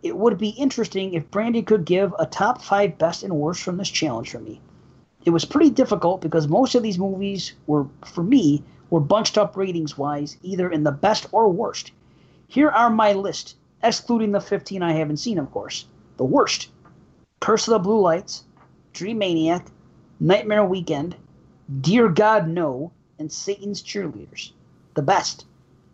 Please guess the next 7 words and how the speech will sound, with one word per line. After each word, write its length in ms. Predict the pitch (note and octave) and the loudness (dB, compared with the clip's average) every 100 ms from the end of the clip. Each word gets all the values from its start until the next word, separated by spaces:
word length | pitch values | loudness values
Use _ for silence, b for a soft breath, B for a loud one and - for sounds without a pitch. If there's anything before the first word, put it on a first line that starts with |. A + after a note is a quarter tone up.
| _ | _
The 80 | D#3 | -2
Hearse, 460 | - G#3+ - - - _ _ _ - | 2 2 2 -4 -14 _ _ _ -14
Soul 320 | - F3 A3+ | -2 2 2
Survivor, 600 | A3+ G3 F#3+ F3 F#3 F3+ _ _ _ - | 2 4 4 2 -2 -6 _ _ _ -6
Ticks, 460 | - A#3 - - _ _ _ _ | -4 -4 -6 -14 _ _ _ _
The 120 | - C#3 | -8 -2
Unborn, 760 | F#3+ A#3 F3 F#3 G3 G3 F#3+ | 0 2 2 4 4 2 -4